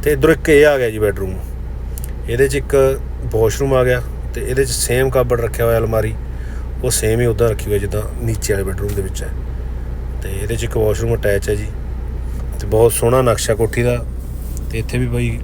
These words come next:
ਕੰਮ ਕਰੀ ਜਾਂਦੇ ਆ ਜੀ। ਬਾਹਰਲਾ ਪਾਸਾ ਆ ਗਿਆ ਜੀ, ਆਹ ਪਿੱਛੇ ਵਿਹੜਾ ਛੱਡਿਆ ਹੋਇਆ ਜੋ।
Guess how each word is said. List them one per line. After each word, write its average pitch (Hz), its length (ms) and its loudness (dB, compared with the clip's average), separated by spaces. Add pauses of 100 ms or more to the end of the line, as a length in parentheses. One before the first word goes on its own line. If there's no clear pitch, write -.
ਕੰਮ 117 200 2
ਕਰੀ 107 160 -2
ਜਾਂਦੇ 107 280 0
ਆ 107 60 0
ਜੀ। 113 80 -2
ਬਾਹਰਲਾ 107 340 0
ਪਾਸਾ 117 260 0
ਆ 113 60 0
ਗਿਆ 107 120 -2
ਜੀ, 107 120 -2
ਆਹ 104 180 -2 (480)
ਪਿੱਛੇ - 260 -2
ਵਿਹੜਾ 107 240 2
ਛੱਡਿਆ 107 260 0
ਹੋਇਆ 101 140 0
ਜੋ। 98 140 -2